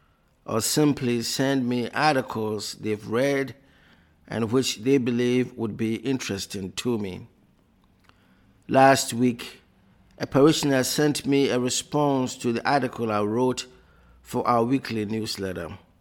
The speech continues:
You will learn more about the magnificent work he is doing in the future. Reading his reaction to the article I wrote felt special. It felt like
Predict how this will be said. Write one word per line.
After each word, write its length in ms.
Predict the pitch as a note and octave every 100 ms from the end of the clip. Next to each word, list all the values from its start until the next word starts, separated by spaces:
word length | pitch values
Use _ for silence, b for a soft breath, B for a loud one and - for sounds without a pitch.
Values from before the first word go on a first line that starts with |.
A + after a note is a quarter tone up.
| _ _ _ _ _ _ _ _ _ -
You 160 | C3+
will 120 | C3 A#2+
learn 280 | C3 C3
more 360 | B2+ C3 C3+ C#3
about 560 | - A#2 C#3 C#3+ C3 - - - -
the 100 | B2
magnificent 760 | A#2+ A#2+ B2 C#3+ C3 A2+ A#2
work 340 | A2+ C3 C#3+ C#3
he 180 | - A#2+
is 220 | A2+ A2+ -
doing 480 | C#3+ C#3 C3+ C3+ C3+
in 140 | B2+
the 140 | C3 C3
future. 520 | A#2 G2+ F#2 E2+ F2 - _ _ _ _ _ _ _ _ _ _ _ _ _ _ -
Reading 380 | E3 G3 F3+
his 400 | D3+ C#3+ C#3 -
reaction 880 | - C3 D3+ F3 - - B2+ A#2+ G2 -
to 120 | A#2+
the 100 | A#2 -
article 460 | D3 C#3 - C3
I 80 | A2
wrote 480 | A2 A2 B2 A2+ -
felt 320 | - A2 G#2+
special. 720 | - - B2 A2 - F#2+ F2 - _ _ _ _ _ _ _ _ _ _ _ _ _
It 140 | -
felt 400 | - C#3+ C#3 C3+
like 260 | B2+ B2